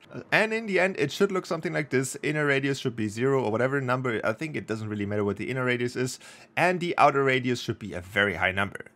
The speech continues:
Also make sure that the, the camera shake is your F O V. We are already halfway, we are already halfway through, and there's not a lot of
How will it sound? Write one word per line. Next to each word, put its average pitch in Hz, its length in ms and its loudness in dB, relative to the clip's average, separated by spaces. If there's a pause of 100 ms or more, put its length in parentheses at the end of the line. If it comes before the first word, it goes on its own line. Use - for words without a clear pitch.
(160)
Also 143 220 2
make 165 120 -4
sure 185 180 0
that 156 200 -4
the, 127 80 -8
the 120 140 -8
camera 98 340 -6
shake 98 340 -2
is 90 240 -6
your 90 200 -2
F 87 240 -2
O 92 80 -6
V. 87 280 -4 (120)
We 147 160 0
are - 80 0
already 160 260 2
halfway, 139 540 0 (100)
we 127 140 0
are 139 100 2
already 220 240 2
halfway 165 360 4
through, 147 340 -2
and 120 120 0
there's 131 180 -2
not 170 260 0
a 180 40 2
lot 170 140 2
of 160 140 0